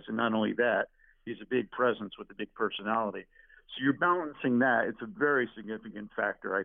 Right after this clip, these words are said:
think, uh, uh, in this victory. And, uh, it's a credit to a lot of things, you know, the skill of the golfers.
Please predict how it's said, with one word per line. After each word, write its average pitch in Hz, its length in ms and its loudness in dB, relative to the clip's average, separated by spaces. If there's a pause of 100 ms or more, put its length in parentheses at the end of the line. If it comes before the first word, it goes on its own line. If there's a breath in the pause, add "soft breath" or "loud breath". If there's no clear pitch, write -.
think, - 140 -10 (180)
uh, 101 380 -4 (140)
uh, 104 260 0
in 110 100 -6
this 104 120 -10 (100)
victory. 98 380 -4 (560)
And, 120 360 2
uh, 120 480 4
it's 139 220 -4
a 135 60 -6
credit 139 480 2 (800)
to 127 160 0
a 117 120 0
lot 117 460 2
of 117 160 -2
things, 98 420 -8 (180)
you 117 100 -4
know, 101 240 0
the 98 180 -6 (200)
skill 113 380 4
of 95 60 -4
the 104 100 -2
golfers. 95 600 -2